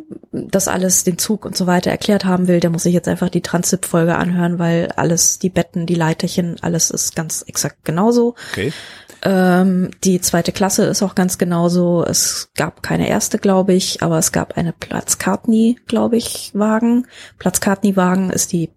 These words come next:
Speaker 1: Holzklasse praktisch.
Speaker 2: Aha.
Speaker 1: Ähm, und dann zuckelt man so durch die Gegend und zuckelt und zuckelt und irgendwann kommt man morgens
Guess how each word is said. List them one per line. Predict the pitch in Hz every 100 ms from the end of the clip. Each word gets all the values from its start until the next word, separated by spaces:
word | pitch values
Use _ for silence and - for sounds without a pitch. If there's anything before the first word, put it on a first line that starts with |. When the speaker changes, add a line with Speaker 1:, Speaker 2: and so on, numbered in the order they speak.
| _
Speaker 1:
Holzklasse | - 233 - - 233 240
praktisch. | - - - 254 262 - -
Speaker 2:
Aha. | - 175 269 - - - - _ -
Speaker 1:
Ähm, | 208 202 208 202 202 196 196 190 - -
und | - 208
dann | 196
zuckelt | 190 - 208 233 214
man | 202 196
so | 190
durch | 185 185
die | -
Gegend | 180 190 185 185 185 185
und | - 180 165 - -
zuckelt | 185 - 170
und | - -
zuckelt | 170 - 170 170 -
und | - 160 165 - -
irgendwann | 160 160 156 147 151
kommt | - 165 165
man | 151 151 -
morgens | 156 156 156 156 - -